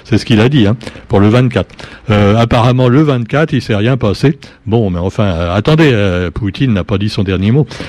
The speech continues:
Alors, cela dit, oui, il y a eu quand même eu des trucs, hein. Là, il y a eu, il paraît, euh, voilà, un missile qui est tombé,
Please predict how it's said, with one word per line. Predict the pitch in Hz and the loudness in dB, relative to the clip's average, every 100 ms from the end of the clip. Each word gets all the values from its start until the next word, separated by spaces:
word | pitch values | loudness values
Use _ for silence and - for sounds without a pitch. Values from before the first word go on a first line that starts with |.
| - | -2
Alors, | 110 127 | 2 2
cela | 151 135 | 2 2
dit, | 147 165 | 2 2
oui, | 160 | 2
il | |
y | 127 | 0
a | |
eu | 131 | 0
quand | 151 | 0
même | 147 147 | 2 2
eu | |
des | 139 156 | 0 0
trucs, | 156 180 113 | 2 0 0
hein. | 120 | -2
Là, | 104 | 0
il | |
y | 98 | 0
a | |
eu, | 120 104 | 2 0
il | |
paraît, | 90 90 98 | 0 -2 2
euh, | 117 110 85 - - - | 2 2 0 -4 -16 -4
voilà, | 95 87 104 90 | 0 2 2 2
un | 90 | 2
missile | 98 101 127 110 101 | 2 2 2 0 0
qui | 107 | 0
est | 92 | 0
tombé, | 113 95 135 | 0 2 2